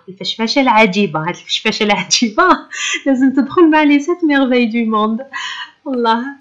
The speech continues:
فوالا، هنايا زدت حطيت، آه، شمعة بيضة. هذا تانيك في البيض كيما راكم تشوفوا، تانيك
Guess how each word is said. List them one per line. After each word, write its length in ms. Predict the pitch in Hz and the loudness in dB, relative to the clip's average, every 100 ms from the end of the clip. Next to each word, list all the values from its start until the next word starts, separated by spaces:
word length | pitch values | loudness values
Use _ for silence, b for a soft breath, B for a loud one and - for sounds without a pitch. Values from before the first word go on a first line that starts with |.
| _ B B B - | _ B B B -10
فوالا، 440 | 254 262 233 214 | 0 4 4 4
هنايا 580 | 226 233 226 214 196 190 208 | 2 0 0 2 2 0 -4
زدت 300 | 202 208 - | -8 -12 -18
حطيت، 500 | - _ 226 226 226 | -20 _ -2 -2 -2
آه، 580 | 208 190 185 185 185 185 | 0 2 0 -2 -4 -2
شمعة 460 | - 208 170 165 | -2 -2 -2 -4
بيضة. 500 | 160 156 139 151 190 247 _ _ _ _ _ _ _ _ _ _ _ _ _ - - _ _ _ _ _ _ _ _ _ _ _ _ 202 | -2 -4 -4 -6 -8 -8 _ _ _ _ _ _ _ _ _ _ _ _ _ -20 -20 _ _ _ _ _ _ _ _ _ _ _ _ -6
هذا 280 | 190 170 170 | -2 0 -2
تانيك 380 | - 156 147 - | -4 -8 -8 -10
في 100 | 180 | -10
البيض 280 | 143 151 | -6 -8
كيما 340 | 147 - 160 147 | -8 -10 -10 -10
راكم 200 | 151 156 | -12 -14
تشوفوا، 440 | - 160 160 165 | -16 -16 -14 -14
تانيك 320 | 160 143 151 | -14 -14 -16